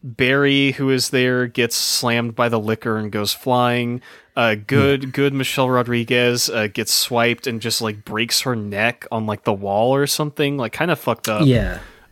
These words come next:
Speaker 1: Uh,
Speaker 2: Yeah.
Speaker 1: and the liquor takes Becky, like, Alien Queen style from Aliens.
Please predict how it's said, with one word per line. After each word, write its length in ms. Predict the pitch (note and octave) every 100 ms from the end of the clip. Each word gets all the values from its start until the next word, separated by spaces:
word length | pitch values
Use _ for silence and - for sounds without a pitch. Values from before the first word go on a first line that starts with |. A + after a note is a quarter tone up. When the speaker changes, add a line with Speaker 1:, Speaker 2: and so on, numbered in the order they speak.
| -
Speaker 1:
Uh, 340 | A#2+ A#2 A2+ B2+
Speaker 2:
Yeah. 180 | G#2+ - -
Speaker 1:
and 260 | C#3 A#2
the 80 | A#2+
liquor 340 | A#2+ C3 C#3
takes 380 | A#2+ - A#2 -
Becky, 600 | A2+ A#2+ A2 - G#2 G2+
like, 240 | G#2 G#2 -
Alien 420 | A2 G#2 G#2 G2+
Queen 300 | - G2 F2+
style 340 | - G2 F2+
from 200 | F#2 -
Aliens. 720 | - D#2 D2+ D#2+ E2 - -